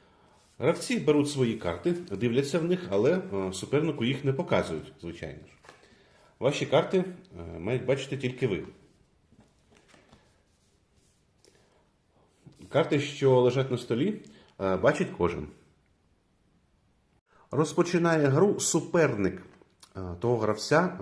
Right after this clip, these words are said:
е, що роздавав. Тобто мій опонент, е, буде ходити першим. Е, як відбувається хід? Е, хід можна зробити з будь-якої своєї карти, але гравці зацікавлені в тому, е, щоб картою,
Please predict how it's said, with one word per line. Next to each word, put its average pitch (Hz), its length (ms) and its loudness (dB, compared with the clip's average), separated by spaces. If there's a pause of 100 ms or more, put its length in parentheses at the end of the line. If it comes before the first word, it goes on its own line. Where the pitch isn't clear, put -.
е, 85 40 -4
що 117 180 -4
роздавав. 107 520 0 (540)
Тобто 131 460 0
мій 139 200 4
опонент, 131 540 2
е, - 420 -20 (220)
буде 135 200 0
ходити 139 380 -2
першим. 95 380 0 (1300)
Е, 92 180 -6
як 196 200 2
відбувається 139 560 2
хід? 113 320 -2 (840)
Е, 117 220 -10
хід - 420 -2
можна 160 300 4
зробити 139 380 4
з 107 60 -2
будь-якої 117 580 2
своєї 107 360 2
карти, 175 380 0 (500)
але 110 360 6
гравці 143 540 0
зацікавлені 131 680 0
в 107 80 -6
тому, 143 480 0 (560)
е, 101 140 -2
щоб 135 400 -4
картою, 98 540 2